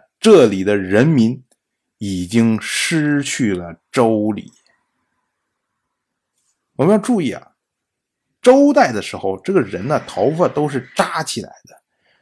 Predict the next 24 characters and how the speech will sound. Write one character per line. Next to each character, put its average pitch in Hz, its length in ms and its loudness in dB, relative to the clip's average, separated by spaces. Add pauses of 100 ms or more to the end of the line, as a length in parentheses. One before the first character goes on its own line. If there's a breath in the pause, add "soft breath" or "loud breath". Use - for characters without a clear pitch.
(180)
只 190 160 2
有 185 200 6
蛮 123 460 4
夷 170 360 -4
才 101 280 -4
会 110 220 0
披 - 420 -6
散 - 300 -12
着 90 80 -20
头 - 240 -16
发。 - 160 -18 (1120)
所 262 220 6
以 254 80 8
呢， 190 140 4
辛 277 280 2
酉 147 120 4
经 226 240 0
过 254 100 4
的 196 80 2
时 202 100 -2
候 190 80 4
一 202 80 0
看 247 240 -4
，“哎， 247 220 2